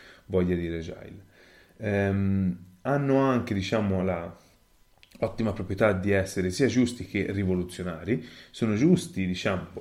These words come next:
diciamo perché, eh, si applicano bene, ehm, e portano, diciamo, a prodotti e servizi migliori, ma sono anche rivoluzionari in quanto sono, eh, l'opposto di come funziona la maggior parte delle organizzazioni tradizionali,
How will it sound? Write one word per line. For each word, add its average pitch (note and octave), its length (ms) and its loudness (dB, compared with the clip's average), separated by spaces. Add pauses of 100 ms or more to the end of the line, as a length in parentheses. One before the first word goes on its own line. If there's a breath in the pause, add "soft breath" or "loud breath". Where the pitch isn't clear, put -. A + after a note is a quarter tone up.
(120)
diciamo G#2 360 -2
perché, F#2+ 400 -4 (320 loud breath)
eh, F#2 320 -2
si - 160 -2
applicano F#2+ 480 0
bene, F#2+ 480 2 (380 loud breath)
ehm, F2 840 -6 (680)
e - 100 -8
portano, A#2 500 4
diciamo, G2 480 0
a F#2+ 60 -4
prodotti G#2+ 480 0
e - 20 -10
servizi F#2 400 -4
migliori, F#2 480 -2
ma D#3 120 0
sono D3+ 220 -2
anche F#2+ 200 -4
rivoluzionari A#2 600 2
in A#2+ 100 0
quanto F#2+ 320 -4
sono, G2 400 -2 (460 loud breath)
eh, G2+ 180 -4
l'opposto D3 600 4
di F#2+ 80 0
come G2 160 -2
funziona B2+ 420 -2
la A#2+ 80 0
maggior G#2 360 -2
parte D3 260 -2
delle G2+ 140 2
organizzazioni F#2 600 -2
tradizionali, E2+ 720 -8